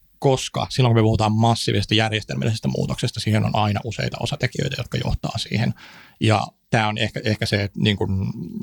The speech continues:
The Expanse on aivan mainio sarja yhteiskuntatieteilijälle, mut siinä on myös heikkouksia. Yksi on just nimenomaan se, että siinä nähdään ehkä vähän liian herkästi, että näistä planeetoista tulee yksittäisiä poliittisia entiteettejä, että on olemassa maan ja kuun hallinto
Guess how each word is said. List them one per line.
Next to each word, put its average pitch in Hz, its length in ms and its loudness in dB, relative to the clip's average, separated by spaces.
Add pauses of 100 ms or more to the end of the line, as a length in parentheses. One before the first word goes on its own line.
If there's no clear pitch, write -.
(240)
The 107 100 2
Expanse 104 460 -2
on 101 280 2
aivan 101 220 2
mainio 95 380 4 (240)
sarja 101 340 0
yhteiskuntatieteilijälle, 110 920 0
mut 104 180 0
siinä 113 280 0
on 107 240 4
myös - 240 -4
heikkouksia. - 640 -2 (300)
Yksi 110 240 2
on 101 100 2
just 104 200 0
nimenomaan 101 460 4
se, 98 140 0
että 95 100 -4
siinä 104 240 4 (100)
nähdään 104 520 0
ehkä 101 180 -6
vähän 101 180 0
liian 98 140 -2
herkästi, 101 440 -4
että 107 160 -4
näistä - 180 -6
planeetoista 107 680 -2
tulee 60 300 -4
yksittäisiä - 580 -4
poliittisia - 460 -6
entiteettejä, - 640 -4
että - 140 -4
on 104 40 4
olemassa 98 320 0
maan 110 340 4 (260)
ja 117 80 0
kuun 107 220 2
hallinto 98 460 0